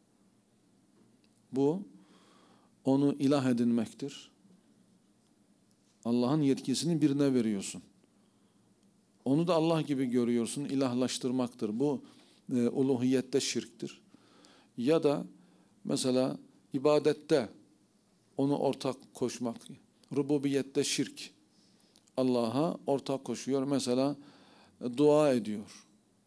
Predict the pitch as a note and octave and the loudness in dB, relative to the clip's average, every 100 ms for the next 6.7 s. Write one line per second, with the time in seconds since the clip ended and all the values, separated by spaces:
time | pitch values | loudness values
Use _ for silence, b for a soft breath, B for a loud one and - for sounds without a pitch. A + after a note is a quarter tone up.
0 | _ - C3+ D#3 C3+ C#3 C#3 B2 G2+ G#2+ | _ -6 -2 0 0 2 2 0 -4 -10
1 | F#2 - _ _ _ - - C3 D3+ D3+ | -16 -20 _ _ _ -12 -6 -2 0 0
2 | C#3 C3+ C3+ D3+ C#3 C3 A#2 G#2+ F#2+ - | 0 0 0 0 0 0 -2 -6 -12 -18
3 | - b b b b b b C#3 C#3+ D#3+ | -20 b b b b b b -4 0 0
4 | F3+ C#3+ E3+ G3+ - - _ G3 D3 D3 | 2 0 0 -4 -8 -20 _ -4 0 0
5 | B2 A2+ A#2 A2+ A2+ - E3 - B2 B2+ | 0 0 0 -2 -4 -4 -4 -4 -4 -2
6 | D#3+ - D3 - - - | -2 -4 -6 -8 -12 -18